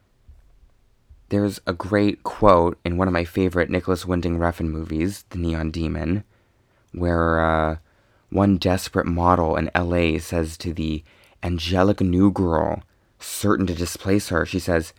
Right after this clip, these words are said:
"What's it feel like to walk into a room, and it's like in the middle of winter, you're the sun?" And then, of course, this gorgeous new girl replies,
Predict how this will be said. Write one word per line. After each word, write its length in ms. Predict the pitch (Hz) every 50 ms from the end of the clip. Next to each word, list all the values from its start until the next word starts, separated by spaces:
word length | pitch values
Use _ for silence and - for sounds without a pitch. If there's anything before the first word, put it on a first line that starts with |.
| _ _ _ _ _ _ _ _ _ _ _ _ _ _ _
"What's 220 | - 107 113 - -
it 100 | 123 -
feel 300 | - - 110 107 107 101
like 220 | 92 85 85 -
to 120 | - 95 90
walk 320 | 82 90 92 95 101 -
into 280 | 104 98 - 101 95 92
a 60 | 90
room, 520 | 82 82 90 92 90 82 78 - - 98 - _ _ _ _ _ _ _ _ _ _
and 100 | - 92
it's 160 | 90 - - -
like 220 | 104 98 - -
in 80 | - 95
the 80 | 90
middle 320 | 87 87 101 104 110 107 107
of 140 | 98 92
winter, 540 | 90 95 98 95 - - - 76 73 71 85 - _ _ _ _ _ _ _ -
you're 160 | 92 98 95
the 100 | 95 95
sun?" 600 | - - - 101 95 92 87 78 71 62 - - - _ _ _ _ _ _ _ _ _ _ _ _ _ _ _ -
And 160 | 87 82 82
then, 80 | 85
of 100 | 82 76
course, 380 | - - - 90 82 80 80 -
this 280 | - 85 80 - - - _ _ _ _ _ _ _ - -
gorgeous 520 | 92 98 95 95 98 87 95 90 85 87
new 280 | 92 90 90 95 104 95
girl 220 | - 95 90 82
replies, 680 | 76 78 76 - - 85 76 73 76 76 - - -